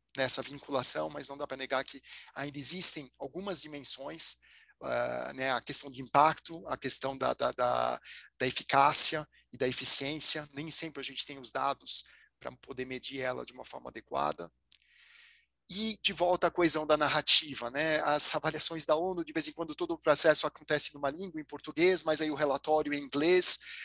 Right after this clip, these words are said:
Então, tem uma questão dessa, dessa coesão da narrativa que também acaba sendo muito importante. E quando você tem diferentes interlocutores, né, ou diferentes consultores trabalhando na narrativa,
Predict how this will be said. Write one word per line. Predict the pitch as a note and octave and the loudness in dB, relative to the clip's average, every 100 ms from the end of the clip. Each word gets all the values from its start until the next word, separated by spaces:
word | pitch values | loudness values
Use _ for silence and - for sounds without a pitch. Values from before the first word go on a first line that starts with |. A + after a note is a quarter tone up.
| - - | -16 -12
Então, | D#3+ F3 | -8 -4
tem | G3+ | -4
uma | F#3+ E3+ | -4 0
questão | E3 - E3 D#3+ | 4 4 4 -2
dessa, | C#3+ - C#3 C3 - _ | 6 6 4 -4 -10 _
dessa | C#3 - | 2 2
coesão | - F#3 E3+ C#3+ E3+ F3 | 2 -2 2 2 2 -4
da | D3 | -6
narrativa | C#3 C#3 C#3 - D#3+ D#3 | -4 -8 -6 -6 -6 -10
que | - | -10
também | D3 D#3+ | -10 -8
acaba | C#3+ D3 | -6 2
sendo | D#3+ - D#3 | 2 2 -2
muito | D#3 F3+ F#3 D#3+ | -10 -10 -10 -12
importante. | - C3+ - C#3+ C#3+ - - - - - | -8 -8 -2 -2 -2 -4 -6 -20 -20 -16
E | |
quando | D#3 D#3+ | -12 -6
você | D#3 D#3 | 2 2
tem | D#3 D3+ | 2 -6
diferentes | D#3 - D#3 D#3+ C#3+ C#3+ | -4 -4 -4 -2 -2 -4
interlocutores, | C#3+ C#3 C3+ C#3+ - D3 C#3+ B2+ | -4 -6 -8 -12 -8 -4 -2 -4
né, | C3+ | -4
ou | C3 | -6
diferentes | C3+ - D3 D3+ - | -8 -8 -6 -6 -6
consultores | D3 - - D3+ C#3+ | -6 -6 -6 -4 -2
trabalhando | - C#3+ C#3 C#3+ C#3 | 0 2 2 0 -4
na | C3 | -2
narrativa, | C3 C3+ - D3+ D3 | 0 0 0 0 -2